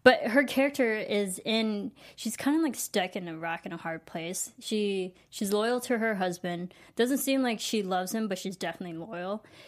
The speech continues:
And, uh, she, and she's just stuck with doing things like the business, dealing with her husband, dealing with her,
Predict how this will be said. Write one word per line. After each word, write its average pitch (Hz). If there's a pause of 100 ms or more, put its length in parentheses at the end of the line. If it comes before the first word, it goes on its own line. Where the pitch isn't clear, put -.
(240)
And, 170
uh, 170
she, 196
and 190
she's 233
just - (200)
stuck 240
with 208 (220)
doing 214
things 202
like 202
the 170
business, 190 (280)
dealing 190
with 165 (120)
her 160
husband, 190
dealing 170
with 160 (400)
her, 156